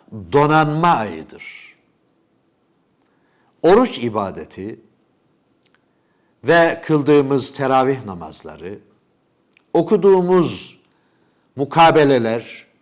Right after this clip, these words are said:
Kur'an ayetleri, yaptığımız hayır, hasenat, iyilikler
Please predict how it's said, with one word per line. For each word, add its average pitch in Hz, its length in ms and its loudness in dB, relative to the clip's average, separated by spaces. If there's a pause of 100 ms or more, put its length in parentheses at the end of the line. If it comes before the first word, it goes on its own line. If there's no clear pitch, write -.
(440)
Kur'an 165 640 -2
ayetleri, 98 880 -14 (1040)
yaptığımız 214 1080 2 (340)
hayır, 160 420 2
hasenat, 123 760 -6
iyilikler 110 880 -4